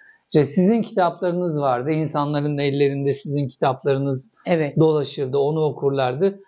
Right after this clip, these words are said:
Speaker 1: Hani sizin ürettiğiniz o içerikle beslenen bir, e, gençlik, Müslüman gençlik vardı. E,
Speaker 2: Evet.
Speaker 1: şu an, e, bu kadar çok fazla olması mı, e, biraz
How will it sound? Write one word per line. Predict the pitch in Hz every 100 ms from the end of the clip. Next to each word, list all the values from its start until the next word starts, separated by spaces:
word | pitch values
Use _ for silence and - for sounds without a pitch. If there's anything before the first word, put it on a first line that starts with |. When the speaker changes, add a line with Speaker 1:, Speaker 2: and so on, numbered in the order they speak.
| _
Speaker 1:
Hani | 175 196
sizin | - 180 226
ürettiğiniz | 247 254 240 185 175 170
o | 202
içerikle | 196 - 185 208 208 160
beslenen | 127 120 - 143 220 240 202
bir, | 202 208 _ -
e, | 139 143 139 135 135
gençlik, | 127 151 156 - 156
Müslüman | 147 - 170 156 151
gençlik | 151 151 - -
vardı. | 143 110 107 180 302 - _ - _ _ _ -
E, | 120
Speaker 2:
Evet. | 131 131 160 156 143
Speaker 1:
şu | 226 262
an, | 285 381 - _ _ _ _ _ _ -
e, | 143 - - _ _ _ -
bu | 156 202
kadar | 294 269 185
çok | - 185 180
fazla | 170 160 151 175
olması | 165 170 170 170 277
mı, | 262 208 151 107 - _ _ _ _ -
e, | 131 123 123 123 120 127
biraz | 135 135 131